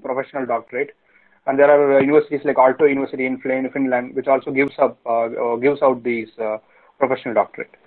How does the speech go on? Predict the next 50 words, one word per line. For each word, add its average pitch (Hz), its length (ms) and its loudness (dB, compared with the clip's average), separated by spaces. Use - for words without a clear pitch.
So 170 80 6
with 151 220 2
this, 220 200 8
uh, 147 120 -4
I 165 160 6
want 180 300 6
to 180 60 -2
conclude 170 440 -2
my 160 140 -4
first - 320 -2
part, 135 220 0
uh, 131 580 2
where 139 200 0
I 139 260 2
have 139 120 2
hoped 160 280 -2
to 147 80 -12
convince 147 440 -6
saying 139 180 -6
that 135 140 -2
research 147 380 -2
is 139 180 -10
very 135 180 -2
easy. 139 380 -2
You 131 300 0
just 143 220 0
have 135 160 2
to 127 100 4
ask 127 160 -2
a 139 60 -4
question 135 380 -10
on 127 120 -4
an 127 140 -4
observable 131 420 0
phenomenon, 123 480 -4
and, 131 260 2
uh, 123 200 4
you 127 160 2
have 131 180 2
to 131 60 -2
give 131 160 0
credits 143 320 0
to 139 80 -14
the 123 80 -4
people 131 300 -4
who 123 760 -2
have 113 260 4
come 127 180 0
before 123 340 2
you, 151 200 -6